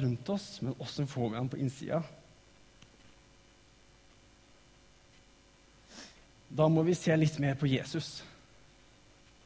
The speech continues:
og på det som Bibelen kaller for sannheten. Det som jeg snakker om til nå, er ikke sannheten. Nå kommer selve sannheten, den som er viktig, da.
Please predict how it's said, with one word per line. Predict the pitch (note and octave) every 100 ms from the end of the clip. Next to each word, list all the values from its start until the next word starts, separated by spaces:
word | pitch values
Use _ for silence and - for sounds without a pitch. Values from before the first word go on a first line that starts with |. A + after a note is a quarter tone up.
| - - - -
og | C3 B2+
på | - C#3+
det | C3
som | D3
Bibelen | C#3 A#2+ C#3+
kaller | C#3+ B2 G#2+
for | C3+
sannheten. | - A2+ A2 A#2+ - F3+ - - - - - - - - - - - - - - - - - - - - - - - - - - -
Det | C3
som | D3
jeg | D3+ D#3+
snakker | D3 B2+
om |
til | - C3
nå, | D#3
er | B2
ikke | A#2 D3+
sannheten. | - G2 G2+ A2 G2 E3 D3+
Nå | C#3
kommer | C#3+ B2
selve | - C3+ A2 -
sannheten, | - G2+ G2 F#2+ - C#3
den | G#2+ G2+
som | A2
er | A2+
viktig, | A#2+ -
da. | -